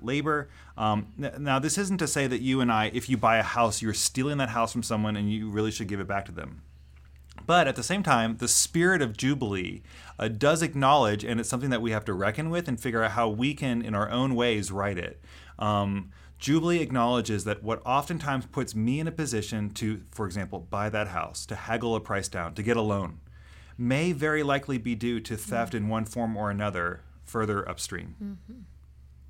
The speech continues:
Speaker 2: Forgiveness of debts with Jesus is always about economic injustice. I think that's the most surprising thing to, to a lot of us in the world today. Something
Speaker 1: Mm.
Speaker 2: less surprising, but equally true and is worth stating here, is that, um, Jesus is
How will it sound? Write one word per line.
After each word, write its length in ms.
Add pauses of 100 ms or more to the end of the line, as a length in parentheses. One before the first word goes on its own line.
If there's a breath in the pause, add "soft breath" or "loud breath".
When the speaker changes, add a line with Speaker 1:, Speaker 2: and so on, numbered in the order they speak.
(1120 loud breath)
Speaker 2:
Forgiveness 480
of 200
debts 340
with 160
Jesus 600
is 180 (100)
always 640
about 360
economic 480
injustice. 520
I 80
think 200
that's 240
the 80
most 240
surprising 500
thing 240
to, 540
to 160
a 20
lot 220
of 80
us 120
in 80
the 80
world 260
today. 380 (300 loud breath)
Something 280
Speaker 1:
Mm. 20
Speaker 2:
less 200
surprising, 540
but 220
equally 360
true 300
and 340
is 160
worth 300
stating 460
here, 400
is 200
that, 380
um, 320
Jesus 420
is 120